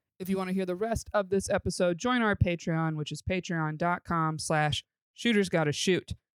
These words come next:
For just five bucks a month, you can get an extra episode a week of all the behind-the-scenes content, and we'll answer all your questions directly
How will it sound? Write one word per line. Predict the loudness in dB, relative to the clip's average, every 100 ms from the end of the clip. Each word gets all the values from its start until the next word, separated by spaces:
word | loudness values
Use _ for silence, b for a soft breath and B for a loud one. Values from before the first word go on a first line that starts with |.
| _
For | -4
just | -2 0
five | 0 2
bucks | 0 0
a | 0
month, | 2 0 0
you | -6
can | -2
get | 0
an | -2 -2
extra | -4 -2 -2
episode | -2 -2 -2
a | 0
week | 2 2 0 _ -20
of | -4
all | -2 0
the |
behind-the-scenes | 0 0 0 0 0 -2 -2
content, | 0 0 0 -2 -2 _ _ _
and | -4 0 0 -4 -2
we'll | 0 2
answer | 2 2 2 2 0 -2
all | 0 0
your | 0
questions | 0 -2 -4 -4 -2
directly | 0 0 0 -4 -4